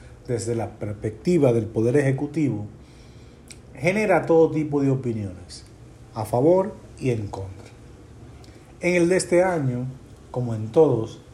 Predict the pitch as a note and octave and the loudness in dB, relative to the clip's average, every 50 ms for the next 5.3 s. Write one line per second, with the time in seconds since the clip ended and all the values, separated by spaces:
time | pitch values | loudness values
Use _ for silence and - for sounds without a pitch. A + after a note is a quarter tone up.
0 | - - - A#2+ B2 B2+ C#3+ D#3+ D#3 D#3 - D#3 D3 - D3+ C3+ C3 - - - | -20 -14 -8 -4 -2 0 2 0 0 0 0 -2 -2 -2 -2 -4 -6 -6 -8 -8
1 | G#2+ - A2 G#2+ A2 - F3 F3 E3 E3+ E3+ D#3+ - - - - - - - - | -8 -6 -6 -6 -4 -2 0 2 2 2 2 0 -4 -8 -14 -20 -20 -20 -18 -12
2 | - B2+ A2+ - - C#3 C3 C3 - A#2+ A#2 B2+ C3 C3 A#2+ G#2 G2 F#2+ - F#2 | -8 -8 -8 -6 -2 -2 -2 -2 -2 -4 -6 -4 -4 -4 -4 -6 -8 -10 -12 -14
3 | F2+ - - - - - - - - - - - - - - - - - - - | -16 -16 -16 -16 -16 -16 -18 -18 -20 -20 -20 -20 -20 -20 -20 -20 -20 -20 -16 -10
4 | B2 C#3 E3 G3+ G#3 G#3 G3+ F#3+ F#3+ F3 D#3 D#3 D3 D3 D#3+ D#3 D3 C#3+ C3+ A#2+ | -4 -2 0 0 0 2 2 2 2 2 2 2 4 6 6 6 6 4 2 0
5 | G#2+ G2+ G2 - - - | -2 -4 -6 -8 -12 -14